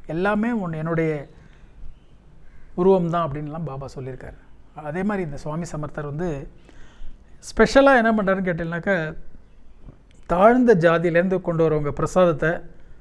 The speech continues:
ரொம்ப அன்பா எடுத்துண்டு அவங்களையும் சந்தோஷப்படுத்தி அந்த பிரசாதத்தை மத்தவங்களுக்கெல்லாம் விநியோகம் பண்ணுவார். அப்படி தான் வந்து நம்ம சமத்துவங்கிறத கொண்டு வர முடியுங்கிறத காமிக்கிறதுக்காக. அந்த மாதிரியோட இல்லாம,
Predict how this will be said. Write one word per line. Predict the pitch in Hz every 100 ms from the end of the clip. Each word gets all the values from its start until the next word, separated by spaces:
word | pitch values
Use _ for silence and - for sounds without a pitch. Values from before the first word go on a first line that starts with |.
| - - -
ரொம்ப | 160 170 196 226 180
அன்பா |
எடுத்துண்டு | 180 175 143 147 143 135 165 - - -
அவங்களையும் | 165 196 220 220 202 170
சந்தோஷப்படுத்தி | 160 151 139 131 127 147 185 - - - - - - -
அந்த | 147 180 226
பிரசாதத்தை | 208 196 202 202 180 208 160
மத்தவங்களுக்கெல்லாம் | 143 156 147 147 156
விநியோகம் | 143 151 147 131
பண்ணுவார். | 113 117 - - - - - - - -
அப்படி | - - 226
தான் | 233 240
வந்து | 190 185 240 285 - - - - - -
நம்ம | 135 127 -
சமத்துவங்கிறத | 170 214 208 196 185 165 180
கொண்டு | 156 160
வர | 151
முடியுங்கிறத | 135 139 143 135 131
காமிக்கிறதுக்காக. | 135 131 127 - 110 113 - - - - - - - - - - - -
அந்த | 185 226
மாதிரியோட | 233 247 226 226
இல்லாம, | 220 180 175 226 214 156